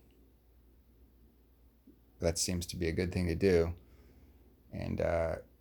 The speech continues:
don't take anything too seriously and, uh, stay true to yourself. So that hopefully is the relationship thing. It's, um,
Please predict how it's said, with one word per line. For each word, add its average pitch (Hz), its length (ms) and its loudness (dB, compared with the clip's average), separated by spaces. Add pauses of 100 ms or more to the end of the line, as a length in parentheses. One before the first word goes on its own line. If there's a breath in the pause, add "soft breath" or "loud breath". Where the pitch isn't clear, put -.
(120)
don't 92 200 0
take 95 220 -2
anything 90 300 0
too 92 120 -2
seriously 104 720 2 (180)
and, 110 300 2
uh, 87 240 4 (1600)
stay 104 120 -4
true 92 200 0
to 87 40 2
yourself. 87 440 -2 (1800 loud breath)
So 110 340 8
that 123 560 8 (280)
hopefully 127 440 0
is 95 220 4
the 95 120 6
relationship 98 720 2
thing. 95 380 0
It's, 95 340 -2
um, 95 440 6